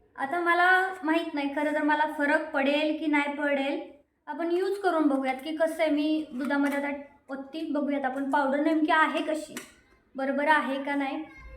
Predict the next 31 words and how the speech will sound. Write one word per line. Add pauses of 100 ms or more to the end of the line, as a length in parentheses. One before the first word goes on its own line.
(180)
थोडी
महाग
पडलेली
आहे,
आहे
बरं
का
पावडर, (300)
पण,
अ, (840)
जर
चांगली
झालं, (120)
तब्येत
झालीच
तर
काय
फरक
पडतोय
जर
पैसे
गेले
तर, (600)
पण
तब्येत
व्हायला
पाहिजे, (280)
नाहीतर
हे
पैसे
वेस्ट.